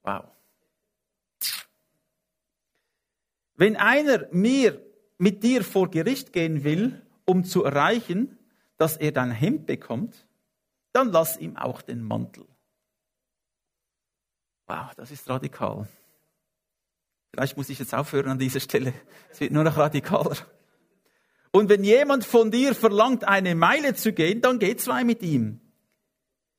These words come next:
Gib dem, der dich bittet. Und weise den nicht ab, der etwas von dir auslehnen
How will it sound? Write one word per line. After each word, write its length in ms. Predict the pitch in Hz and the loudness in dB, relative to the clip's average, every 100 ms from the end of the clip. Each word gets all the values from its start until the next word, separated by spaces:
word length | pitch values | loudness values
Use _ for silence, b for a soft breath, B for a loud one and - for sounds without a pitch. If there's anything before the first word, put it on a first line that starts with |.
| _ _ | _ _
Gib 360 | 311 330 339 - | 0 0 0 4
dem, 420 | 240 240 262 294 - b b - | 4 6 2 -2 -6 b b 4
der 160 | 240 | 4
dich 240 | 247 233 - | 4 -4 -2
bittet. 520 | 302 - 165 - - _ _ _ _ _ _ _ _ _ _ _ _ _ | -2 -2 -6 -6 -20 _ _ _ _ _ _ _ _ _ _ _ _ _
Und 260 | 214 214 190 | 0 0 2
weise 440 | 214 240 226 226 | 2 2 2 2
den 320 | 226 226 208 | 4 4 4
nicht 340 | 220 269 - - | 0 0 -4 0
ab, 320 | 214 233 - | 0 0 -2
der 220 | 196 196 | -2 0
etwas 340 | 185 190 196 185 | -4 -2 -4 -4
von 220 | 165 170 | -6 -4
dir 200 | 165 165 | -4 -6
auslehnen 840 | - 139 151 156 127 131 131 143 | -4 -4 -4 -6 -6 -2 -4 -6